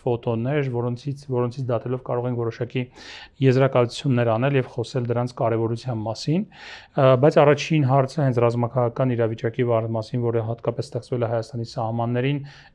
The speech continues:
չորս գյուղերի համատեքստում, ադրբեջանական նոր պահանջների համատեքստում, ա, Հայաստանի իշխանությունները հայտարարում են մասին, որ Ադրբեջանը ցանկանում է նոր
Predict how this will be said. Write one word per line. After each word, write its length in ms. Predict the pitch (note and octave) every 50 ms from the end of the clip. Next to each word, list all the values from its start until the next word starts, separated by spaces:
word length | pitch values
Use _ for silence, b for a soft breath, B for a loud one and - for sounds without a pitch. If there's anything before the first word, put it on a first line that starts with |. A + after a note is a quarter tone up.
| _ - -
չորս 280 | - - C3 B2+ B2+ A#2+ A#2
գյուղերի 340 | A#2+ A#2 A#2 A#2+ A#2+ C#3 C#3 C3 A#2
համատեքստում, 800 | B2+ B2 B2 B2 B2 B2+ C3+ B2+ A#2+ - - - C3 A#2+ A#2 A#2
ադրբեջանական 680 | A2+ A2+ A2+ A2 A#2 A#2 A#2 A#2+ A#2 A2+ - A#2+ A#2 A#2
նոր 140 | A2+ G#2+ -
պահանջների 480 | C#3 B2 A2+ A#2 A2+ A#2 A#2 A#2+ A#2+ A#2 A#2
համատեքստում, 600 | A2+ A2+ A2+ - B2 A#2 - - - B2 A2+ A2
ա, 60 | B B B B B B B B B B
Հայաստանի 680 | _ C#3 B2+ B2 B2 A#2+ A#2+ A#2 A#2+ B2 B2 - D3 C#3+ C3+
իշխանությունները 580 | C#3+ - - B2 B2 A#2+ - C3 C3 C3 B2+
հայտարարում 420 | A2+ A2+ A2+ - B2 A#2+ A#2+ B2 A#2+
են 60 | A#2+
մասին, 240 | A#2 A2+ - - C#3 C3
որ 80 | B2+ A#2+
Ադրբեջանը 480 | A#2 A#2 A#2 A#2 A#2+ A#2+ B2 B2+ A#2+
ցանկանում 380 | - B2 A2+ A2 A#2 A#2 B2 B2+
է 40 | B2 B2 B2
նոր 220 | B2 B2 B2+ B2+